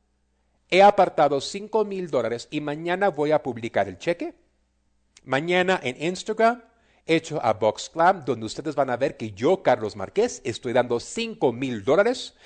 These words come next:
para becar a estas cincuenta personas. Imagínate tú recibir tu primer caja. Ese es el empujoncito que ocupabas.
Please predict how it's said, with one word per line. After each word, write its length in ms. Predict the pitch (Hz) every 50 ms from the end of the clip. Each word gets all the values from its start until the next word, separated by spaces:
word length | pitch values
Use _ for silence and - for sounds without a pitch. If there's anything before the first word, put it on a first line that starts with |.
| - - - _
para 220 | - 101 98 95
becar 460 | 90 104 107 - - 185 190 202 196 -
a 160 | 131 110 117 -
estas 340 | - 160 170 165 - 185 165
cincuenta 500 | - - 160 139 - 131 120 - 120 -
personas. 640 | - 113 - - 107 87 90 - - - - - _ _ _ _ _ _ _ _ _ _ _ _ - - - - -
Imagínate 720 | 180 170 170 185 180 165 - - 254 262 294 285 285 220
tú 160 | 214 - 196
recibir 720 | 185 208 202 - - - 151 117 143 135 107 95 85 - _ _ _ _ _ _ _ _ _ _ _ _ _
tu 200 | - 180 165 -
primer 460 | - 175 175 160 160 170 180 185 -
caja. 400 | - 196 190 180 170 - 139 - -
Ese 260 | 202 220 226 - 277
es 100 | 254 -
el 120 | 269 233
empujoncito 600 | 220 196 - 208 - - 208 202 - 214 240 233
que 60 | 220 214
ocupabas. 680 | 202 - 196 - 214 220 220 208 180 - - - -